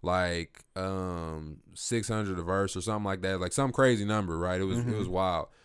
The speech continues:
Speaker 1: And I was just, like, shooting messages back, like, counter offers and shit, like, seeing, like, "How can I work with you?" You know, like, 'cause I'm not gonna just pay artists. Like, um, I don't,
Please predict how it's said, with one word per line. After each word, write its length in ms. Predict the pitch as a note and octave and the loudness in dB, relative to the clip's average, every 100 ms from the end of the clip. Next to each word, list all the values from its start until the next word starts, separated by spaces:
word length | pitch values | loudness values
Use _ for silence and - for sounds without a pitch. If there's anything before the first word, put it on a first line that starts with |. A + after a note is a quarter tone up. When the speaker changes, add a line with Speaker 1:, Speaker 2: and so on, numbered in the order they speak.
| _ - | _ -4
Speaker 1:
And 100 | F#2 | 0
I 100 | G#2 | 0
was 80 | |
just, 160 | G2 F#2+ | 0 -2
like, 160 | G2 F2+ | -4 -2
shooting 540 | A#2+ A2 A2 G#2 E2+ | -2 -2 -4 -6 -2
messages 340 | G#2+ G2 G2 | -2 -2 -6
back, 260 | F#2+ G2+ G2 | -2 0 0
like, 120 | F2 | -2
counter 320 | E2+ G2 F#2+ F#2+ | 0 0 2 2
offers 320 | F#2 F#2+ F2+ | 2 0 -4
and 100 | F#2 | -6
shit, 240 | - F#2 | -4 -4
like, 160 | E2+ E2+ | -2 -6
seeing, 280 | - G2 F#2+ | -4 -4 -4
like, 160 | E2+ | -2
"How 140 | F#2 G2 | 0 0
can 160 | G#2 | 0
I 100 | F2+ | -2
work 300 | G2 G#2 G2+ | 2 2 2
with 240 | F#2+ F2+ - | 0 -2 -4
you?" 220 | E2 E2+ - _ - | -6 -8 -14 _ -8
You 100 | F2 | -4
know, 220 | F#2 F#2 | -2 -2
like, 400 | F2+ E2+ D#2 - | -2 -4 -6 -8
'cause 120 | G2 | -6
I'm 120 | G2 | -4
not 200 | G#2 G2+ | -2 -2
gonna 160 | G2 G2 | -2 -2
just 220 | F#2 E2 | -4 0
pay 440 | A#2 A2+ G#2 F2+ - _ _ _ | 2 2 2 -2 -8 _ _ _
artists. 380 | G2 G#2+ F2+ E2+ | 2 2 2 -2
Like, 280 | F2+ F2 E2+ - - F2+ | -2 -2 -4 -10 -12 -6
um, 580 | F#2+ F#2 E2+ D#2 C#2 - _ _ _ _ _ _ | -4 -4 -6 -8 -12 -18 _ _ _ _ _ _
I 120 | G#2+ | 2
don't, 340 | G#2+ A#2 A2+ | 4 2 2